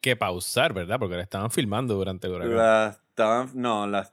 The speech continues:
Speaker 2: no, la, eso se filmó en verano del, de, en el verano del dos mil diecinueve y de hecho lo curioso,
Speaker 1: Ah, ellos
Speaker 2: lo,
Speaker 1: pausaron
Speaker 2: y
Speaker 1: para las
Speaker 2: ellos
Speaker 1: protestas,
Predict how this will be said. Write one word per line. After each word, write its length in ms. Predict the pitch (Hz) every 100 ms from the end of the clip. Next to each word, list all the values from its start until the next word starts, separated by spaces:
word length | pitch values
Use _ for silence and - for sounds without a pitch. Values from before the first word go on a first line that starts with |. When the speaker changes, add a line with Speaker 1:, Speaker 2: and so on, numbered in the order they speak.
| -
Speaker 2:
no, 320 | 101 92 -
la, 280 | 98 98 95
eso 140 | 98 120
se 180 | 143 135
filmó 500 | 143 135 135 151 156
en 160 | 131
verano 360 | 120 107 110 131
del, 320 | 131 123 120 104
de, 140 | 107
en 100 | 107
el 100 | 104
verano 320 | 98 98 101 123
del 80 |
dos 120 | 127 127
mil 120 | 127
diecinueve 540 | 127 135 127 139 131 107
y 160 | 107
de 300 | 104 98 113
hecho 240 | 135 120 98
lo 120 | 92
curioso, 240 | 101 139
Speaker 1:
Ah, 300 | 160 165 170
ellos 200 | 135 139
Speaker 2:
lo, 40 | 110
Speaker 1:
pausaron 460 | 165 156 160 156
Speaker 2:
y 40 | 160
Speaker 1:
para 280 | 156 131 117
las 120 | 113
Speaker 2:
ellos 40 |
Speaker 1:
protestas, 260 | 123 107